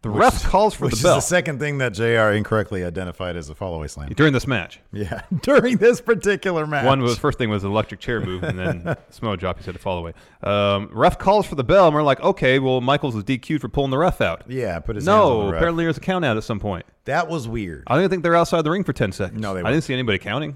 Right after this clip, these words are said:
Speaker 2: No. No, the ref clearly has to get to ten in order to call it a count out.
Speaker 1: Sure enough, Finkel said, "Winner by count out."
Speaker 2: Yeah, like the, yeah, Finkel said count out, and then commentary tried to sell it as a count out too.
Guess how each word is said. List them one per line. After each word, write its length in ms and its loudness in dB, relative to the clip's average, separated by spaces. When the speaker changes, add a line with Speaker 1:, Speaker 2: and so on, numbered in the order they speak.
Speaker 2:
No. 420 -4
No, 360 -6
the 120 -10
ref 220 -2
clearly 320 -6
has 160 -6
to 80 -18
get 140 -12
to 80 -20
ten 240 -10
in 80 -10
order 320 -10
to 0 -
call 180 -6
it 60 -10
a 80 -12
count 260 -10
out. 160 -12
Speaker 1:
Sure 200 -8
enough, 200 -4
Finkel 320 -6
said, 400 -4
"Winner 220 -4
by 120 2
count 320 -4
out." 200 -8
Speaker 2:
Yeah, 220 0
like 260 -2
the, 120 -6
yeah, 300 -2
Finkel 340 -6
said 280 -4
count 240 -2
out, 200 -4
and 220 -6
then 160 -6
commentary 560 -6
tried 200 -6
to 100 -8
sell 240 0
it 40 0
as 140 -6
a 60 -10
count 240 -8
out 160 -10
too. 260 -10